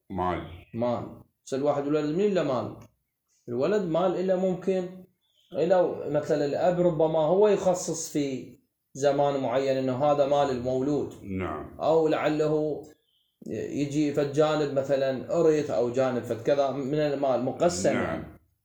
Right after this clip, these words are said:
Speaker 2: فعموما إلى مال مثلا،
Speaker 1: إيه.
Speaker 2: إلى سهم بالشركة، إلى كذا. ويجب على الأب بذل أجرة الرضاع إذا لم يكن للولد مال، وإذا كان للولد مال بعد ال-، ال-، ال-،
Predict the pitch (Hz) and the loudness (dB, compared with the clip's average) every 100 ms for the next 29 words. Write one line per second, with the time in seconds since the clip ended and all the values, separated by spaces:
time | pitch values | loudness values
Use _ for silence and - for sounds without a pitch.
0 | - 160 220 240 240 247 233 196 156 139 | 0 2 4 2 4 4 4 4 2 0
1 | 131 117 120 196 202 185 220 202 165 151 | -2 -4 0 2 4 4 6 6 4 0
2 | - 175 156 160 151 143 135 147 143 139 | 2 2 2 2 0 2 2 2 2 0
3 | - - _ _ _ _ _ _ 151 156 | -2 -16 _ _ _ _ _ _ 2 4
4 | 156 156 208 190 180 147 156 156 147 - | 4 4 4 4 2 4 4 2 2 2
5 | 185 147 165 156 151 175 202 220 220 220 | 2 4 4 4 2 2 2 2 2 2
6 | 208 202 220 226 - - - 165 175 180 | 2 4 4 2 -2 -10 -6 2 4 6
7 | 226 220 196 170 151 143 123 117 110 120 | 4 4 4 2 4 2 2 -2 -2 2
8 | 202 247 240 - 208 208 190 175 165 151 | 4 6 6 6 4 4 4 4 4 2
9 | 139 131 120 113 - - _ _ _ _ | 0 0 -2 -4 -10 -20 _ _ _ _
10 | _ _ _ _ _ _ 147 143 165 175 | _ _ _ _ _ _ 0 2 4 4
11 | 165 113 165 151 156 147 131 | 2 0 -2 -4 -4 -4 -6